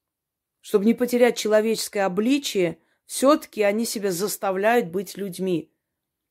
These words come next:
В осадном Сталинграде и Ле-, и Ленинграде в том числе театры работали, школы работали. Казалось бы, люди голодные, какой театр? Нет.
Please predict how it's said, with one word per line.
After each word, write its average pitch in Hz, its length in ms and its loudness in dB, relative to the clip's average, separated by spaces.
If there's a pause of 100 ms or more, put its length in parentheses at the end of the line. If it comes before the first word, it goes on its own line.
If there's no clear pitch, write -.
(540)
В 196 60 0
осадном 220 420 2
Сталинграде 220 800 -2
и - 20 -6
Ле-, 196 140 -8
и 196 540 -10
Ленинграде 202 880 0
в - 60 -6
том 180 200 -4
числе 175 520 -4 (200)
театры 226 560 2
работали, 180 500 -4
школы 233 540 0
работали. 170 640 -4 (1600)
Казалось 208 500 4
бы, 175 220 0
люди 185 300 -2
голодные, 208 680 4
какой 240 340 -4
театр? 190 500 -2
Нет. 214 500 -2